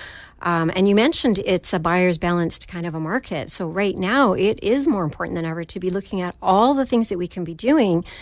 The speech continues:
to help you, um, you know, retain as much of your equity, your hard-earned equity, in your most valuable asset. Right now is the time to do that.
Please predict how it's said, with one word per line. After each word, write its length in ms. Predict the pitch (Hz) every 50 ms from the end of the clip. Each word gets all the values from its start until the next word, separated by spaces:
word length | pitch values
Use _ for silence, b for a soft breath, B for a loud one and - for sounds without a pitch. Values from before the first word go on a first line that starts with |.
| B B B B B -
to 100 | - 202
help 240 | 196 208 220 - -
you, 320 | 285 277 269 262 233 - - -
um, 580 | 208 202 180 175 170 160 160 156 - - - - -
you 220 | - 233 220 202
know, 240 | 220 190 175 190 - 202 196 175 202 208
retain 460 | 190 226 - - 220 226 262 302 320
as 160 | 311 277 -
much 200 | - 254 254 - -
of 60 | 208
your 160 | 202 202 -
equity, 320 | - 233 - - 247 196 180
your 180 | 160 175 202
hard-earned 580 | 185 - - - 277 277 269 247 254 254 254 240
equity, 400 | 208 220 - - 233 202 185 180
in 220 | - - 208 196
your 260 | 208 220 214 214 202 B B B B B -
most 200 | 247 240 226 233
valuable 600 | 196 180 180 165 202 214 240 240 202 226 208 208
asset. 520 | 196 190 220 247 - - 190 147 147 -
Right 260 | 214 196 208 208 233 226
now 180 | 220 208 214 214
is 80 | 202 220
the 60 | 202
time 240 | - 196 185 180 180
to 120 | - 175
do 300 | 160 - 175 185 233 247
that. 360 | - 160 - - - - -